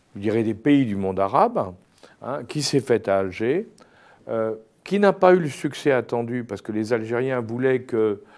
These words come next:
le monde arabe prenne parti avec eux contre le Maroc en ce qui concerne le Sahara, l'ancien Sahara espagnol, et pas du tout, ça s'est pas passé du tout comme ça. Les autres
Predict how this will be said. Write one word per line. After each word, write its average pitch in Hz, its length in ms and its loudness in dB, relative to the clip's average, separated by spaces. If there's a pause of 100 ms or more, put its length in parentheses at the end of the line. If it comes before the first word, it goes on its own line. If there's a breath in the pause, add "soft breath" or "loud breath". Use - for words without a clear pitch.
(220 loud breath)
le 117 160 -4
monde 117 220 0
arabe 113 260 0
prenne 151 240 -2
parti 139 400 -4
avec 110 380 0
eux 113 240 -2 (100)
contre 147 380 -4
le 120 60 -6
Maroc 117 480 -4 (100)
en 107 80 -10
ce 107 100 -14
qui 104 120 -12
concerne 107 340 -6
le 98 80 -4
Sahara, 92 460 -4 (320 loud breath)
l'ancien 120 360 -4
Sahara 90 300 -8
espagnol, 107 580 -4 (380 loud breath)
et 98 140 -6
pas 135 200 2
du 95 160 -4
tout, 151 200 -8
ça 113 140 -8
s'est 104 120 -10
pas 131 160 -4
passé 117 260 -8
du 95 160 -12
tout 98 120 -14
comme 95 180 -12
ça. 139 140 -6
Les 113 240 -4
autres 147 260 -4